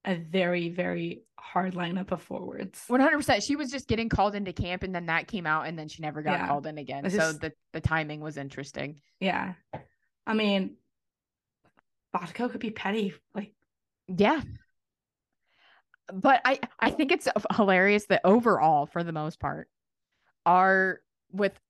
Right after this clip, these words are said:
Speaker 2: us not seeing our rosters, like, disclosing them to one another, they're pretty dang close.
Speaker 1: Yeah.
Speaker 2: Just a few things here and there. I mean, you look at that front line. That's insane.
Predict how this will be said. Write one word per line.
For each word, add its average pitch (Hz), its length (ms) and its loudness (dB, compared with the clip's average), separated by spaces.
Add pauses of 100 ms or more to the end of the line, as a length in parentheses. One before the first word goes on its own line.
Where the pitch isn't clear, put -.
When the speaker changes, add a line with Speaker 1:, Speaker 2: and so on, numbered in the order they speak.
Speaker 2:
us 202 260 2
not 185 360 4
seeing 233 240 -4
our 202 120 4
rosters, 160 680 -2
like, 156 200 -2 (120)
disclosing 175 580 -2
them 151 200 -2
to 156 80 -2
one 151 180 -2
another, 147 320 -4
they're 196 240 2
pretty 320 260 2
dang 190 320 0
close. 160 560 -8 (360)
Speaker 1:
Yeah. 196 420 0 (640)
Speaker 2:
Just 302 180 -6
a 330 200 -4
few 262 220 -6
things 175 380 -8
here 180 220 -6
and 156 180 -10
there. 147 380 -10 (1080)
I 233 100 2
mean, 240 200 0
you 320 300 -2
look 277 120 -2
at 262 100 -2
that 226 220 2
front 175 240 0
line. 151 460 -8 (560)
That's 190 220 -2
insane. 156 720 -8